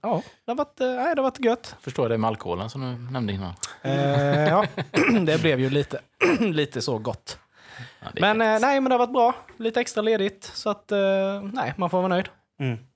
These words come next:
Speaker 1: Det är ju det jag tycker är gött med påsken. Jag firar ju ingen, eh, kristen hö-, högtid. Jag firar ju bara att man får två extra <laughs> lediga
Speaker 2: Ja,
Speaker 1: dagar.
Speaker 2: exakt. Lång, lång helg.
Speaker 1: <laughs> Så tack, eh, Jesus och Gud och allting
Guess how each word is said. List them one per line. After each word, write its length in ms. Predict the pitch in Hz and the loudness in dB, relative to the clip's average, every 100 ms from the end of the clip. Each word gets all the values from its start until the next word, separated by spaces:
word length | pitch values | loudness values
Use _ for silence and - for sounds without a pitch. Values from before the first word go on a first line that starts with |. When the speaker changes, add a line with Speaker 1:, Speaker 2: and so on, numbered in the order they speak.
| - | -2
Speaker 1:
Det 60 | |
är 20 | |
ju 60 | 170 | 2
det 220 | 175 156 | 4 4
jag 200 | 170 156 | 2 0
tycker 200 | - 160 | -2 -2
är 40 | 147 | -2
gött 140 | 127 - | -2 -4
med 120 | 123 | -6
påsken. 260 | 156 - 151 | -6 -4 -2
Jag 120 | 139 | -2
firar 240 | 165 147 | 0 0
ju 80 | 131 | 0
ingen, 320 | 143 135 123 | -2 -2 -2
eh, 320 | 123 123 123 123 - - _ | -2 -2 -4 -6 -12 -20 _
kristen 340 | - 156 - | -6 -4 -4
hö-, 160 | 123 143 | -4 -2
högtid. 400 | 143 156 - 117 | -2 -4 -6 -4
Jag 240 | 139 131 | -2 -2
firar 140 | 139 123 | -2 -2
ju 80 | 117 | -2
bara 100 | 113 | -2
att 80 | - | -4
man 100 | 107 | -6
får 240 | 110 107 - | -6 -6 -8
två 280 | - 110 131 | -6 -6 -6
extra 300 | 123 - 110 571 | -12 -12 -6 -2
<laughs> 80 | 202 190 | -2 0
lediga 320 | 170 156 135 | 0 2 2
Speaker 2:
Ja, 60 | 107 | 4
Speaker 1:
dagar. 180 | 107 | 4
Speaker 2:
exakt. 460 | 107 - 95 - - | 2 0 -2 -4 -2
Lång, 260 | 104 104 92 | 0 0 0
lång 180 | 101 101 | 0 0
helg. 220 | 95 92 123 113 - | 0 -2 -2 -2 -2
Speaker 1:
<laughs> 260 | 120 - 107 | -2 -2 -2
Så 120 | 156 | -2
tack, 380 | 185 175 - 196 | 0 -2 -2 0
eh, 400 | 180 170 160 175 185 170 170 | 2 2 0 -4 -8 -8 -2
Jesus 480 | 170 - 147 - | -2 -2 -4 -4
och 120 | 165 147 | -6 -4
Gud 220 | 139 131 - | -4 -6 -10
och 360 | 139 127 131 - | -10 -8 -8 -10
allting 280 | 135 139 | -8 -8